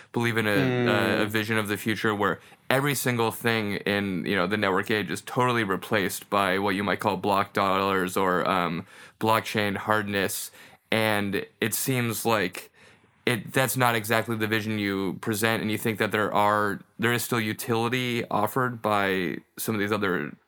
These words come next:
Speaker 1: systems
Speaker 2: I
Speaker 1: of hardness?
Speaker 2: I think there's massive utility. And so I, like, as an example, uh, of sort of an, a view I think is wrong, I would see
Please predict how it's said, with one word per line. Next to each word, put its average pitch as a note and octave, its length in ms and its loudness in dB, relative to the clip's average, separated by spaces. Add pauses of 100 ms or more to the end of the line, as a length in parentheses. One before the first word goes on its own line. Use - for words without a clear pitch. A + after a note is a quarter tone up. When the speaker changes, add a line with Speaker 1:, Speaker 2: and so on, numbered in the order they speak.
Speaker 1:
systems A2+ 420 -2
Speaker 2:
I G#2 40 0
Speaker 1:
of F2+ 80 -6
hardness? B2 500 -2 (260)
Speaker 2:
I C#3 100 4
think E3 140 4
there's C3 240 0
massive B2+ 440 2
utility. G2+ 640 -2
And A#2 240 -2
so A2 800 2 (380)
I, C3+ 160 4
like, C3+ 240 2
as C#3 160 2
an D3 100 4
example, A#2 840 2
uh, A#2+ 160 2
of A#2 160 2
sort A#2+ 140 0
of G#2+ 60 0
an, A2+ 180 -2
a B2+ 60 2
view A2+ 200 0
I A2 60 0
think A#2 180 -2
is G#2 100 -4
wrong, A2+ 400 2
I G#2 140 -2
would C#3+ 160 0
see F3 420 -2